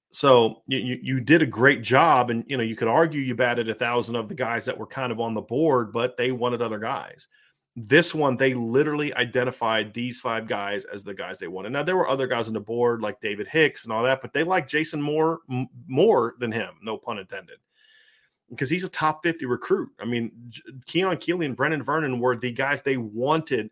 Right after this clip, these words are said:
in, right away. That's why they, the first two commits of the class were last June, was Jason, was, uh, Brendan Vernon and Keon Keeley, back-to-back days. They visited together and popped right after. You know, and then, of course, Devin Houston's been a guy they've been pushing for.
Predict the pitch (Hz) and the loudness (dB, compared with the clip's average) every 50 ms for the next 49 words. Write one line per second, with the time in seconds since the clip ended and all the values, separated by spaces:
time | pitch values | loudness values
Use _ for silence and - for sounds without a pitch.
0 | - 127 117 113 120 - - 117 104 113 135 139 151 156 147 147 139 - - - | -10 -8 -8 -8 -8 -10 -12 -8 -2 0 2 2 2 2 0 0 -2 -2 -4 -8
1 | - 117 123 - 151 143 139 135 131 - _ _ - 135 123 - - 151 147 - | -12 -12 -6 -4 -2 0 0 -2 -2 -6 _ _ -6 -6 -4 -4 0 -2 -2 -2
2 | - - 151 - - 143 139 139 139 - 131 127 123 - 147 143 107 - - - | -2 -6 -6 -6 -4 -4 -4 -4 -4 -4 -6 -8 -4 -4 -4 -4 -4 -8 -10 -8
3 | 113 110 113 104 113 117 127 135 135 - - 120 107 117 143 165 147 104 90 92 | -6 -6 -6 -6 -6 -4 -2 -2 -2 -4 -8 -10 -4 0 0 0 0 -2 -6 -12
4 | _ _ _ _ _ _ _ _ _ _ _ _ - 123 120 107 101 120 131 135 | _ _ _ _ _ _ _ _ _ _ _ _ -8 -8 -8 -4 2 2 2 2
5 | 127 - 139 - - 127 117 110 101 113 123 113 107 104 - 120 123 135 135 120 | 2 -2 -8 -8 -6 -6 -6 -4 -2 0 0 0 0 0 2 2 2 2 0 -4
6 | - 120 123 131 131 127 123 117 - - 131 127 120 117 - - 147 170 143 - | -2 -2 -2 0 0 -2 -4 -6 -6 -6 -6 -4 -4 -6 -4 -4 -4 -4 -4 -8
7 | - _ _ 120 104 - 117 123 123 - - 139 143 143 143 - - 143 160 170 | -12 _ _ -12 -4 0 0 0 0 0 -2 0 2 2 2 2 2 0 0 0
8 | 127 - - - 101 98 98 113 110 101 120 117 113 110 113 104 123 143 165 160 | 0 -4 -10 -12 -10 -8 -6 -6 -6 -4 -6 -8 -6 -6 -2 0 0 0 2 0
9 | 120 95 82 _ - - - 139 135 123 - _ _ _ _ - - - 113 117 | -2 -2 -6 _ -12 -4 -2 0 0 -2 -4 _ _ _ _ -20 -16 -8 -4 -2
10 | 123 131 127 135 131 127 - - 67 - _ _ _ _ _ _ _ _ _ _ | -2 -2 -2 -4 -4 -6 -8 -12 -18 -18 _ _ _ _ _ _ _ _ _ _
11 | _ _ _ _ _ _ _ _ - 135 127 123 123 131 131 131 127 - - 147 | _ _ _ _ _ _ _ _ 0 2 4 4 4 4 2 2 0 -2 0 2
12 | 139 135 131 127 113 127 135 135 135 131 127 135 143 135 139 123 113 131 131 127 | 2 2 2 2 2 2 4 4 2 0 -2 -2 -2 -4 -6 -8 -6 -6 -4 -2
13 | 123 123 127 127 131 131 143 139 127 - 156 - - - 160 127 - 117 95 87 | 0 0 0 0 0 -2 -2 -4 -4 -2 -2 -2 -2 -2 -6 -6 -6 -8 -8 -8
14 | 82 76 80 | -10 -14 -18